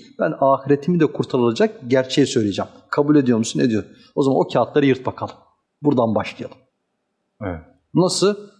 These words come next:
Speaker 1: "Senin," dedim, "bir kere adağın yok. Sen sadece
Speaker 2: <laughs>
Speaker 1: mücerret bir niyetlendin. Dolayısıyla senin bu saatten sonra hiçbir şey vermeni gerekli kılan bir durum da yok."
Speaker 2: Hmm.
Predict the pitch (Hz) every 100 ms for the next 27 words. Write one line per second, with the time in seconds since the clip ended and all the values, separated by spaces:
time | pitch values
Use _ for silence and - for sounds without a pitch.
0 | - - 151 165 165 160 165 165 175 143
1 | 131 156 180 165 - - - _ _ _
2 | _ _ - 131 127 202 139 139 147 123
3 | 110 143 - 143 127 120 113 113 104 87
4 | - _ - - 135 147 151 196 180 127
5 | 147 160 143 175 165 151 151 131 127 123
6 | 120 - 202 190 165 131 110 127 139 147
7 | 185 147 139 147 196 - 175 175 170 160
8 | 180 170 131 113 107 95 90